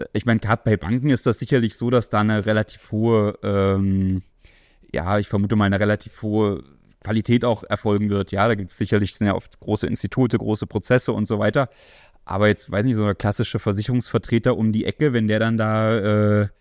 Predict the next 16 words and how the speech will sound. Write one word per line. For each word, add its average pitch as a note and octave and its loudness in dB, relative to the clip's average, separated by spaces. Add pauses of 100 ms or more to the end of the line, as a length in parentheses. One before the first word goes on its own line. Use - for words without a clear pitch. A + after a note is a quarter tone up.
(120)
irgendeinen C3+ -2
Antrag D3 0
beim C3 0
Finanzamt D3 0
für D#3+ -2
seinen C#3 -2
Versicherungskunden C#3+ 0
stellt, D#3 0
pff, - -18 (100)
das - -2
kann A2 0
halt, A#2+ -2 (120)
glaub, A#2 0
weiß A2+ 0
nicht, B2 -4
da G#2 0